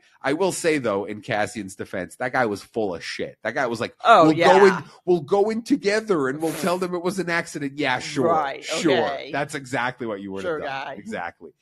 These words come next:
Speaker 1: But, I mean, he coulda, like, I guess, knocked him on, I don't know, whatever. It doesn't matter.
Speaker 2: Cool.
Speaker 1: The point is, like, yeah, these are the guys who did all the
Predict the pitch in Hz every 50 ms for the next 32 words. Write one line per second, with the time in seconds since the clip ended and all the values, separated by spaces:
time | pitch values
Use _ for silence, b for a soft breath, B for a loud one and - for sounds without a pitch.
0 | _ _ _ _ _ - 240 240 247 254 233 220 175 226 202 - 214 196 160 151
1 | 139 120 110 - _ - 143 170 151 123 110 104 104 98 85 90 101 - _ -
2 | 98 90 85 - 87 87 - _ - _ _ 85 78 98 98 98 90 80 73 73
3 | 98 104 95 78 - 80 92 - 156 147 131 123 113 101 98 - - 349 302 -
4 | _ - 107 95 _ 135 143 143 143 143 139 123 127 120 107 101 98 _ 135 120
5 | 92 76 - b b b b b _ 160 175 175 165 190 180 165 165 139 135 131
6 | 131 139 135 120 113 117 120 117 104 110 107 110 104 107 104 95 98